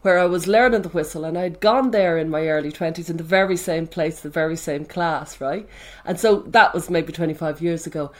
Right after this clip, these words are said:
And I remembered young me in those classes. And I often say I was kind of animalistic.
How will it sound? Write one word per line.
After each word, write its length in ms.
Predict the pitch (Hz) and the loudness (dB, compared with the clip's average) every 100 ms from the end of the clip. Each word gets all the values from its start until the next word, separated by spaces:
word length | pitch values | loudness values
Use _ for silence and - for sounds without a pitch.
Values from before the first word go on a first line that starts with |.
| - - - | -20 -10 0
And 120 | 208 | 4
I 40 | |
remembered 760 | 208 208 226 247 269 240 196 170 | 6 6 6 8 8 6 2 4
young 320 | 185 175 165 | 4 4 2
me 380 | 170 175 131 - _ _ _ - | 2 2 -2 -12 _ _ _ 2
in 240 | 202 180 | 4 4
those 240 | 175 165 156 | 2 0 0
classes. 640 | - 165 160 160 - - 160 | 0 2 2 -2 -10 -10 -2
And 120 | 165 | 4
I 120 | 208 | 6
often 340 | 254 277 254 196 | 6 4 2 -2
say 240 | 208 190 | 2 4
I 100 | 175 | 4
was 140 | 165 202 | 2 2
kind 200 | 202 180 | 2 2
of 80 | 170 | 0
animalistic. 580 | 160 160 156 165 185 | -2 -2 -2 -2 -4